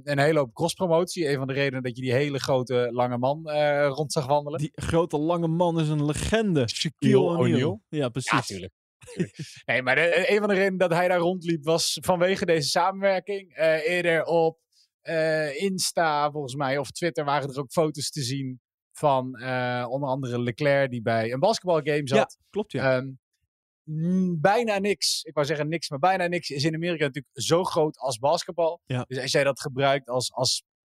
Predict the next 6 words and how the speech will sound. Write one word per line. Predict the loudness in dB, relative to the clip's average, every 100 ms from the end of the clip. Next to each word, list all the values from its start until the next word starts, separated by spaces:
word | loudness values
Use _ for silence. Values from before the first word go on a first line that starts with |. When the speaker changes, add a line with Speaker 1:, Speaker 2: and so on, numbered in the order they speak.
| _
Speaker 1:
ja, | -6
platform | -4 0 -2 -2 -2 -2 -4
om | -8 -8 -6
crosspromotie | -2 -2 -2 0 0 -2 -6
te | -4
doen | -4 -4